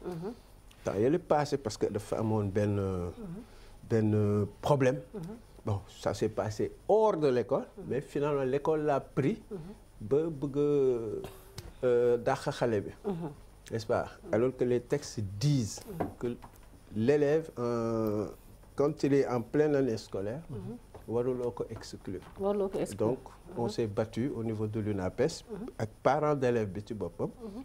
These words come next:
Speaker 2: ba ñu réintégrer, euh, xale bi.
Speaker 1: Ci biir, euh, ci biir école bi.
Speaker 2: Voilà, ça c'est un rôle que l'unapes a joué.
Speaker 1: D'accord.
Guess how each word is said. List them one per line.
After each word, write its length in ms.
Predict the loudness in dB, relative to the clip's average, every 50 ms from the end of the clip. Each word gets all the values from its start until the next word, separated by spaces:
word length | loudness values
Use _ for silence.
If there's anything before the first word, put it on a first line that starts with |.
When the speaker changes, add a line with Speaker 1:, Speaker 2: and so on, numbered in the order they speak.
| -10 -8
Speaker 2:
ba 60 | -6
ñu 100 | -6 -4 -4 -2 0
réintégrer, 800 | 0 0 0 0 -4 -4 0 0 0 0 0 0 0 0 -2 -4 -8 -16 -16 -6 -4
euh, 160 | -2 -2 -2 -2
xale 260 | -2 -2 -2 0 -2
bi. 100 | -4 -6 -12 -14 -20 -20 -18 -4 -4
Speaker 1:
Ci 80 | -2
biir, 260 | 2 2 2 2 2
euh, 120 | 2 0 0 0
ci 100 | -2 0
biir 220 | 0 0 0 0
école 280 | -2 -2 -2 -2 0 2
bi. 40 |
Speaker 2:
Voilà, 340 | 2 4 4 4 4 2 2 0
ça 180 | 2 0 0 2
c'est 140 | 2 0
un 140 | 2 2 2 2
rôle 240 | 4 4 2 2 0 -6 -4
que 440 | 0 0 2 2 2 2 0 0 -2 -2
l'unapes 380 | -2 -2 0 -2 -2 0 0 -2 -2 -2 -4
a 100 | -4 -4
joué. 300 | 0 0 0 0 0 -2 -6 -16 -20 -20 -16 -8 -6
Speaker 1:
D'accord. 560 | -2 -2 -2 -2 -2 -2 -4 -4 -4 -6